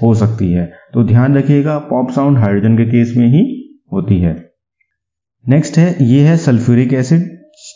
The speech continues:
जब ये एसिड मेटल के साथ रिएक्ट करता है तो बनता है जिंक सल्फेट और हाइड्रोजन।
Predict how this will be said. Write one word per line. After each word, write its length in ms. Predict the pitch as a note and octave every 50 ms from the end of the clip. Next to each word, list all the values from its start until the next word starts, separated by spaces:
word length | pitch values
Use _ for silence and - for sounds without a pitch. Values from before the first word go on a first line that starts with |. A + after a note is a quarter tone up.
| _ -
जब 320 | - B2 B2+ B2+ B2+ - - A2
ये 440 | G2 G#2 B2 C#3 C#3+ - - - -
एसिड 500 | A#2+ A2+ A2+ A#2 - - D#3+ C#3+ C#3 D#3+ - - -
मेटल 460 | A2 G2 F#2+ G2 G2+ G#2 G2+ C#3 D#3+ E3+
के 60 | E3+
साथ 220 | D#3+ E3 E3 D#3 D3+
रिएक्ट 220 | D3+ D3+ C#3+ -
करता 260 | D3+ C3+ B2 - C#3+ C3
है 160 | C3+ C#3+ E3 - - - - - _ _
तो 80 | C3 A#2+
बनता 300 | B2 B2 A#2+ A#2 C3+ C3+
है 160 | B2+ B2+ B2 G#2+
जिंक 180 | B2 A#2 B2 A#2+
सल्फेट 520 | - C3 B2 B2 B2 C#3 D#3 - - - - - _ _ _ _
और 320 | - A2+ A#2+ D3+ E3 - - - - -
हाइड्रोजन। 720 | - A#2 A#2 A#2+ A#2 G#2 G2+ A2+ A2 G#2 - G#2+ G2+ E2+